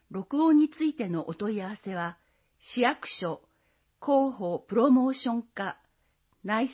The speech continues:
線三一五までお電話ください。皆様、こんにちは。五月一日号は、全体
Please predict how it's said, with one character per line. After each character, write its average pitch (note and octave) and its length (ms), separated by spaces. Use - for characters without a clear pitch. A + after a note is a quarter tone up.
線 G#3 280
三 C#4 260
一 B3+ 360
五 A3+ 140
ま A3 160
で F3 340
お E3+ 80
電 G3 220
話 E3+ 100
く - 120
だ C#3+ 220
さ D3+ 120
い。 C#3+ 100
皆 A#3+ 260
様、 G#3 440
こ B3+ 160
ん A#3+ 80
に A3+ 100
ち - 200
は。 G3+ 220
五 C4 120
月 C#4+ 540
一 C4 180
日 C4 280
号 F#3 260
は、 D3+ 240
全 B3 260
体 G3+ 380